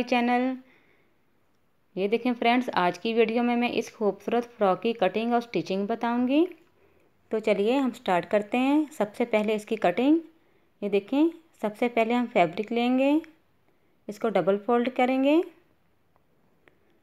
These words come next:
मैंने फ्रॉक की बॉडी का कपड़ा पहले से अलग कर लिया था। ये देखें,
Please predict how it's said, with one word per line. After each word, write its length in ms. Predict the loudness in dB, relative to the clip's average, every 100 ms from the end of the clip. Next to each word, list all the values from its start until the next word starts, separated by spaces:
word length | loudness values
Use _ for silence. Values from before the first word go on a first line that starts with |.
| _ _ _ _ _ _ _ _ _ _ -8
मैंने 340 | -4 -2 0 -2 -2 0
फ्रॉक 220 | 2 2
की 100 | 2
बॉडी 240 | 2 2
का 100 | 0 -2
कपड़ा 300 | 0 0 0
पहले 340 | -2 -2 -2
से 140 | -2 0
अलग 220 | 0 0
कर 140 | 0
लिया 220 | 2 0 0
था। 180 | 0 -2 -4 -8 _ _ _ _ _ _ _ _ _ -10
ये 140 | -4
देखें, 340 | -4 -2 0